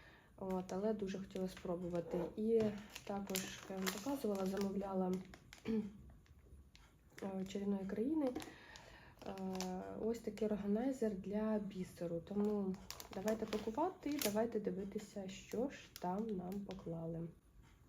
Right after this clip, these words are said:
Зняла пакування, щоб вам тут <laughs> не шарудіти. От, давайте роздивлятися. Ну, по-перше, органайзер. Я його обирала.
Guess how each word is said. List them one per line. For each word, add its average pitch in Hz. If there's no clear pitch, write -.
Зняла 240
пакування, 254
щоб 196
вам 196
тут 190
<laughs> 240
не 196
шарудіти. 214
От, 170
давайте 226
роздивлятися. 180
Ну, 247
по-перше, 214
органайзер. 208
Я 196
його 196
обирала. 196